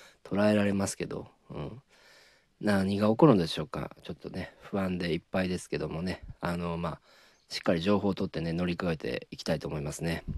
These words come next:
はい。えー、それからですね、えっと、なんか質問ね、来てるんですけども。なんじゃこりゃ。えー、すごい名前の方から質問が来てて、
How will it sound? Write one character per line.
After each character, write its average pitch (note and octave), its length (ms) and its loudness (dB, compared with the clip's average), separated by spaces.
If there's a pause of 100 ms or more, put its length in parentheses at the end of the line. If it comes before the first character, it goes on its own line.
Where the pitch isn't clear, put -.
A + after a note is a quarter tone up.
は D2 160 -6
い。 C#2+ 100 -10 (1080)
え F#2+ 320 2
ー、 - 20 -2
そ - 140 2
れ C3+ 80 6
か D3+ 120 4
ら D3+ 80 8
で G2+ 80 2
す - 120 -8
ね、 D#2 200 -4
え - 40 -6
っ - 40 -14 (120)
と、 D2 220 -4 (420)
な - 120 -10
ん - 40 -6
か E2 140 -8 (420)
質 - 200 -4
問 G#2+ 280 2
ね、 A2+ 200 0 (200)
来 - 100 -18
て G2+ 140 -2
る F2+ 100 0
ん C2+ 80 -6
で - 80 -12
す - 100 -18
け - 100 -10
ど - 100 -14
も。 - 200 -10 (1400)
な E3 200 -4
ん E3 140 -2
じ E3 100 -2
ゃ F#3 60 0
こ - 80 -2
り D3+ 60 -2
ゃ。 - 80 -8 (680)
え D#3 520 -6
ー、 - 20 -8
す - 220 0
ご F#3 180 12
い A2+ 60 10
名 F#2+ 160 2
前 F#2+ 240 4
の F2 120 2
方 F2+ 240 -2
か E2 100 -2
ら D#2+ 100 -4
質 - 220 -6
問 E2+ 180 -2
が F2 140 -6
来 - 100 -10
て - 120 -8
て、 - 180 -12